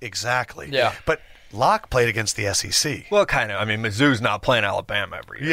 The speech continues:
Speaker 1: Yeah.
Speaker 3: You know what I
Speaker 2: It's
Speaker 3: mean? It's,
Speaker 2: different.
Speaker 3: it's a little different.
Speaker 1: But how do you
Speaker 2: And
Speaker 1: factor that in with a guy like Kyler or Dwayne with all those weapons? That
Speaker 3: That's
Speaker 1: gotta make
Speaker 3: why
Speaker 1: it
Speaker 3: you
Speaker 1: easier
Speaker 3: have to,
Speaker 1: for
Speaker 3: like, watch every game.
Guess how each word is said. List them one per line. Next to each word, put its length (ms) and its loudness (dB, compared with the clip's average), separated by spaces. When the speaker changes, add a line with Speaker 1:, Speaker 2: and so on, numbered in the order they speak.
Speaker 1:
Yeah. 340 -2
Speaker 3:
You 120 -6
know 60 2
what 100 2
I 20 4
Speaker 2:
It's 0 -
Speaker 3:
mean? 120 4
It's, 60 -2
Speaker 2:
different. 360 0
Speaker 3:
it's 80 -10
a 40 0
little 220 2
different. 520 -8
Speaker 1:
But 120 2
how 140 2
do 80 0
you 80 2
Speaker 2:
And 40 -2
Speaker 1:
factor 320 -2
that 140 4
in 220 2
with 160 -4
a 40 -2
guy 160 2
like 160 0
Kyler 360 2
or 20 -2
Dwayne 240 -2
with 160 -10
all 180 4
those 260 0
weapons? 360 0
That 80 0
Speaker 3:
That's 120 0
Speaker 1:
gotta 200 0
make 120 0
Speaker 3:
why 100 4
Speaker 1:
it 60 2
Speaker 3:
you 80 2
Speaker 1:
easier 120 2
Speaker 3:
have 80 -6
to, 80 -2
Speaker 1:
for 60 -4
Speaker 3:
like, 180 0
watch 300 -2
every 280 -2
game. 340 -8